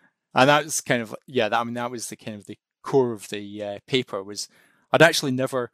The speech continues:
worked with user experience researchers before. So it was kind of interesting just kind of getting together with them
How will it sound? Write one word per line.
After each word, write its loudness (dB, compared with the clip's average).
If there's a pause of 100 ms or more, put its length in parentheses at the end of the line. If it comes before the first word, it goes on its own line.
(220)
worked 4
with -4
user -4
experience -2 (220)
researchers -2
before. -16 (340)
So -2
it 2
was -8
kind -2
of -8
interesting -4
just -8
kind -8
of -14
getting -6
together -4
with -10
them -8